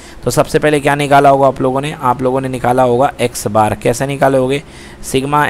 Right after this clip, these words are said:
fi xi upon sigma fi, ये निकाले होगे। फिर इसके बाद सबका क्या निकाला होगा, विचलन निकाला होगा। तो table कुछ कैसी बनी होगी मालूम है यहाँ पे, ये एक्स आई बनाए होगे, ये एफ़ आई बनाए होगे और फिर यहाँ पे बनाए होगे डी आई,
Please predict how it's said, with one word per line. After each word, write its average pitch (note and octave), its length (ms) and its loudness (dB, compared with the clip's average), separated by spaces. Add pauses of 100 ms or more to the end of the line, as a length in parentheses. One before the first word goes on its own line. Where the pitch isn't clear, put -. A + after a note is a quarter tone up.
(120)
fi C3+ 460 0
xi C3 260 0 (120)
upon A#2+ 320 -4
sigma A#2+ 360 -4 (160)
fi, A2+ 220 -6 (200)
ये A#2+ 160 -2
निकाले C3+ 340 2
होगे। B2 260 0 (400)
फिर C#3 120 4
इसके C#3+ 220 0
बाद C#3+ 160 4
सबका - 340 -2
क्या C3+ 180 0
निकाला C3 320 2
होगा, C3+ 140 2
विचलन C3+ 400 0
निकाला G#2+ 320 -2
होगा। G#2+ 140 -6
तो A2+ 120 -8
table C3+ 320 2
कुछ C#3 180 -6
कैसी C3+ 300 0
बनी C3 200 -2
होगी B2 180 -4
मालूम B2+ 240 0
है E3 60 -2
यहाँ D3 160 -2
पे, G#2 100 -10 (420)
ये B2 140 2
एक्स - 260 -2
आई C#3 140 4
बनाए C#3 260 0
होगे, C#3 300 0 (480)
ये A#2 160 0
एफ़ A#2 260 0
आई C#3+ 100 4
बनाए C#3+ 300 2
होगे C3+ 320 2 (380)
और B2 100 0
फिर C3+ 140 2
यहाँ C3 180 2
पे C3+ 120 -2
बनाए B2+ 240 0
होगे C3 220 0
डी A#2 240 0
आई, G#2 220 2